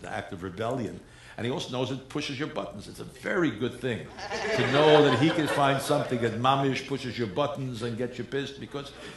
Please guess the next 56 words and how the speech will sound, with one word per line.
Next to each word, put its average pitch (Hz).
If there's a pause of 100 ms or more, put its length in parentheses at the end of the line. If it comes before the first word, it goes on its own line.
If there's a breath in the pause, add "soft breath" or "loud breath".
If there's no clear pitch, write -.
then 139
he 135
can 135
act 127
even 120
worse, -
because 107
he 98
says, 104
"See, 170 (200 loud breath)
you're 139
not 147
an 147
open-minded 139
person. -
I'm 143
so 120
open-minded." 127
But 120
no, 123
he's 117
not 190
open-minded, 113
'cause 123
if 117
he 117
was 104
open-minded, 127 (240 loud breath)
he 135
would 135
respect 131
the 123
fact 117
that 98
you 104
have 98
your 87
belief 92
system. - (800 loud breath)
Because 123
I'm 147
not 165
asking 160
everybody 131
to 113
believe 120
the 117
same 117
thing. 147
As 107
a 113
matter 127
of 131
fact, 127
I'm 120
even, 113